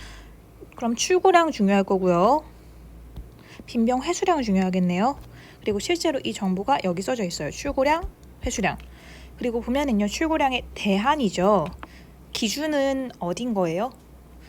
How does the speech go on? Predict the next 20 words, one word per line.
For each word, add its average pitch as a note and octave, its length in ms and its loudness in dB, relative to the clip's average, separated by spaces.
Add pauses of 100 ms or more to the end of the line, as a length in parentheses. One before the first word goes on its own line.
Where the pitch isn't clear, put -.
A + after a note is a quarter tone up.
(180)
출고량이 C4+ 760 0
기준이에요. F3+ 600 0
그쵸? F#3+ 560 -2 (880)
이걸 G#3+ 140 0
백분율로 D#4 520 -4
만들어줘야 G3+ 500 -4
되니까 F#3+ 380 -4
그럼 G3 140 -6
백분율에 C#4 460 -4
대해서 G3 240 -4
먼저 D#3+ 240 -8
생각을 G#3+ 340 -6
해봅시다. A#3 500 -6 (140)
백분율 D4+ 440 -4
하려면요, A#3+ 640 0
어떻게 A3+ 360 -4
들어가셔야 F#3+ 480 -4
돼요? G#3 320 -2 (1600)
여기 F#3+ 180 -6
기준량, A#3+ 960 0